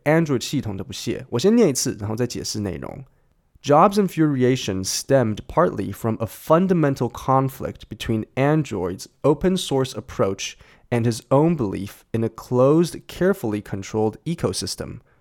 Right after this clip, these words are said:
"We do these things not because we are control freaks," he said. Addressing users' concerns, he said,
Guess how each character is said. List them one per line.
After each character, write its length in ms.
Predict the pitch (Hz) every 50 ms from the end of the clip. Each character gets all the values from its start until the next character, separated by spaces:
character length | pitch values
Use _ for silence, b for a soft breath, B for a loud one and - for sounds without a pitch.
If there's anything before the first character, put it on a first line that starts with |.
| _ _ _ _ _ _ _ _ _ _ _ _
"We 220 | 139 170 226 240
do 200 | 226 208 208 202
these 260 | 165 175 165 151 -
things 380 | - 147 139 135 139 123 117 123
not 280 | 135 165 202 226 -
because 420 | - 131 - - 117 110 110 104 110
we 120 | 113 117 110
are 80 | 110
control 420 | - - 110 101 - - 123 123 123
freaks," 600 | 123 - - 127 110 - _ - - - - - _
he 120 | - -
said. 300 | - - - - - - - _ _ _ _ _ _ _ _ _ _ _ _ _ _ _ _ _
Addressing 420 | - 143 170 202 233 - 262 226 190
users' 420 | 143 151 160 147 139 135 117 -
concerns, 600 | - 117 107 101 - - 143 123 101 101 101 -
he 120 | - - 107
said, 320 | - - 104 104 104 117